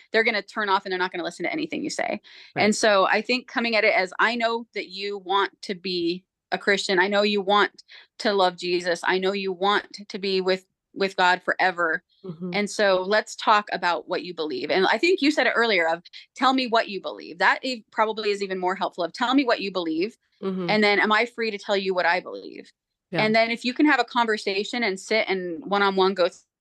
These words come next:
Speaker 1: through scriptures together, I think that's gonna be the easiest way to get to anybody's heart. But there will be people that no matter what you do, that you never will. You never will be
Speaker 2: Yeah.
Speaker 1: able to. But that's up to God. And
Speaker 2: Right.
Speaker 1: so I think that that's the
Speaker 2: <clears throat>
Speaker 1: biggest thing, is just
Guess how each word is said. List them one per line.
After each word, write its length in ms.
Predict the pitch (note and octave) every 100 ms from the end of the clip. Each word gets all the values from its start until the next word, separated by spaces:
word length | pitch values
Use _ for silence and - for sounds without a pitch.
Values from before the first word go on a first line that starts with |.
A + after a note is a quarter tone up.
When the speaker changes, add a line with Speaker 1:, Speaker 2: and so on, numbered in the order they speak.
| _ _ -
Speaker 1:
through 120 | F3
scriptures 400 | - F3+ - - _ _ _ _ - F#3+
together, 380 | - F#3 F#3+ A#3 _ - -
I 120 | F#3+ A3+
think 220 | C4 B3+
that's 220 | G#3 -
gonna 180 | G#3 G3+
be 140 | F#3+
the 160 | F3+ -
easiest 460 | G3 F#3+ F#3 F#3 F3
way 280 | E3+ F#3 - -
to 340 | G3 F3 E3 - _ _ _ -
get 160 | A3+ G#3+
to 60 |
anybody's 360 | G#3 G#3 G3+ G3+
heart. 180 | G3+ G#3+
But 80 | A#3
there 160 | D#4+
will 140 | F4+ E4+
be 100 | D#4
people 300 | C4+ C4 A#3+
that 100 | -
no 80 |
matter 220 | G#3 G3 F#3+
what 160 | F3
you 100 | F3+
do, 260 | E3+ D#3 F#3 _ _ _ _ _ _ _ _
that 300 | F3 A3 B3+
you 80 | G#3
never 240 | G3 F3+ D3+
will. 280 | G#2+ F#3 -
You 100 | F#3+
never 220 | F#3 F3+
will 140 | E3 D3+
be 80 |
Speaker 2:
Yeah. 140 | G#2 F#3+
Speaker 1:
able 120 | E3
to. 260 | - - G#3 - - - - _ _ -
But 140 | A3
that's 220 | A#3 B3
up 100 | B3
to 100 | -
God. 320 | G#3+ D#3+ E3+ A3 _ _ -
And 140 | G#3
Speaker 2:
Right. 120 | F3+
Speaker 1:
so 300 | G#3 F#3+ F#3 F3
I 100 | F#3
think 240 | - G#3+
that 140 | F#3+ -
that's 260 | F#3+ G3
the 80 | F#3+
Speaker 2:
<clears throat> 60 | F#3
Speaker 1:
biggest 240 | F#3 F#3 -
thing, 160 | F3
is 120 | E3+ E3+
just 280 | F3 -